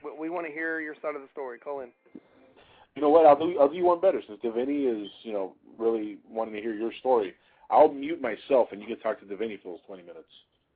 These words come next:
Speaker 1: Yeah, I, I will not be harsh, man. I mean, I'm gonna, I'm gonna honestly say that the, a lot of the, uh, uh, a lo-, a lot, I'm not gonna say all, but a lot of your videos to me, uh,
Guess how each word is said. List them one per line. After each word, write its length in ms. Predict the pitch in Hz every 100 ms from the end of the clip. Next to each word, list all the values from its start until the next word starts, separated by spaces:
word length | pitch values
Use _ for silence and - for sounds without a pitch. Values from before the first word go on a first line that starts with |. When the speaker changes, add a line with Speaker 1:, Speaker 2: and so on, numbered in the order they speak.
| _ _ _ _ _ _ _ _ _ -
Speaker 1:
Yeah, 100 | 156
I, 420 | 143 165 143 156
I 40 |
will 160 | 165 147
not 200 | 151 147
be 80 | 143
harsh, 280 | 139 131 -
man. 240 | 123 120 120 _ _ _ _ -
I 100 | 127
mean, 160 | 147 147
I'm 200 | 165 196
gonna, 120 | 175
I'm 440 | 151 160 160 160
gonna 140 | 185 160
honestly 380 | 156 170 - 151 -
say 240 | 160 165
that 180 | 143 131
the, 280 | 123 131 135
a 40 |
lot 220 | 135 147
of 80 | 156
the, 240 | 139 139 139
uh, 960 | 127 123 120 _ _ _ _ _ _ -
uh, 280 | 120 117 117 -
a 40 |
lo-, 360 | 139 139 - 151
a 20 |
lot, 380 | 139 156 180 139
I'm 100 | 143
not 60 | 165
gonna 120 | 165
say 60 | -
all, 220 | 156 151 139
but 100 | 135
a 60 |
lot 260 | 139 143 151
of 100 | 147
your 100 | 135
videos 460 | 135 147 139 127 127 _
to 60 | 135
me, 400 | 151 151 127 120 _ 127
uh, 380 | 123 123 120